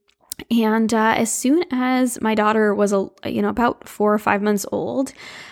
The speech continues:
I started to feel like my body wasn't where it should be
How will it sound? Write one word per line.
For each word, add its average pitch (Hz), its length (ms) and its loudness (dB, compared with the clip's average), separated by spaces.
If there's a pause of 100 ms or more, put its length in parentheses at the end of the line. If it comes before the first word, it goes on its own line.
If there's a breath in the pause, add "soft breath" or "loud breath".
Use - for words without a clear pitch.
(140 loud breath)
I 226 60 2
started 233 360 2
to 226 80 0
feel 214 420 2
like 196 220 2
my 202 120 2
body 202 280 4
wasn't 196 280 0
where 202 160 0
it 196 120 -2
should 196 320 -4
be 262 420 0